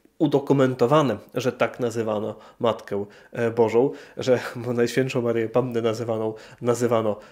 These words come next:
Matką, e, Bożą. Em, a rozumiemy, że dokumentacja w wieku trzecim, czyli około roku, e, dwu-, e, dwusetnego i później, mm,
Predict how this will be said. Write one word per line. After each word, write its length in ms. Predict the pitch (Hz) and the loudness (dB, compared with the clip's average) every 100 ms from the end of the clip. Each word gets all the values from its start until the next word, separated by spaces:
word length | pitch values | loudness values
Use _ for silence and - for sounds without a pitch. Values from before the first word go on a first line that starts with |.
| - | -14
Matką, 600 | 117 120 113 - - 104 - - - | -2 2 2 0 -4 -4 -4 -18 -10
e, 260 | 123 117 113 | -2 0 4
Bożą. 420 | 120 113 120 139 - - - | 4 6 4 2 -4 -20 -4
Em, 280 | 127 123 - | 0 0 2
a 320 | 139 135 - - - - | 4 4 2 -14 -16 -6
rozumiemy, 520 | 135 131 117 156 127 | 2 2 4 4 6
że 120 | 113 | 2
dokumentacja 760 | 110 - 123 120 165 175 - 113 | 0 0 2 4 4 2 0 -6
w 140 | 110 | -4
wieku 280 | 117 139 113 | -2 0 -2
trzecim, 480 | - 196 196 113 101 | 0 2 2 -4 -12
czyli 360 | - 104 107 | -12 -12 -6
około 360 | 117 - 120 113 | -6 2 2 4
roku, 320 | 117 117 110 107 - | 0 0 -8 -10 -10
e, 140 | 117 113 | -6 -6
dwu-, 300 | 113 120 120 120 113 | -4 -6 -6 -4 -2
e, 40 | 113 | -2
dwusetnego 720 | 120 123 117 117 160 131 110 | -4 0 0 2 2 2 0
i 120 | - | -4
później, 500 | - - 143 139 127 127 - - - 135 | -12 -6 -4 0 0 0 -12 -18 -14 -4
mm, 280 | 127 123 | -4 -4